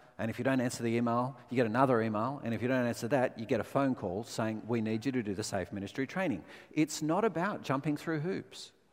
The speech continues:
This is crucial for us, to remind us that we don't turn a blind eye to sin for the sake of loyalty.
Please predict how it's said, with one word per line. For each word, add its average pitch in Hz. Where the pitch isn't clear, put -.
This 214
is 214
crucial -
for -
us, -
to 151
remind 143
us 90
that -
we 135
don't 120
turn 101
a 127
blind 123
eye 139
to 123
sin 92
for 131
the 170
sake 165
of 117
loyalty. 165